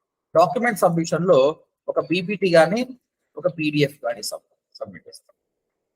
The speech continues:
So, దీనికి సంబంధించి చాలా వెబ్‌సైట్స్ ఉన్నాయి.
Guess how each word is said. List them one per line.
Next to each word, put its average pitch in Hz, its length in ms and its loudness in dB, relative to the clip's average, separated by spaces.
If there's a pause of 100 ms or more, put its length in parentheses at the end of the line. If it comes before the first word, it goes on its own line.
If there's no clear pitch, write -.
(560)
So, 190 60 0 (100)
దీనికి 214 300 0
సంబంధించి 220 380 0
చాలా 214 220 4 (100)
వెబ్‌సైట్స్ 175 400 -4
ఉన్నాయి. 185 200 -2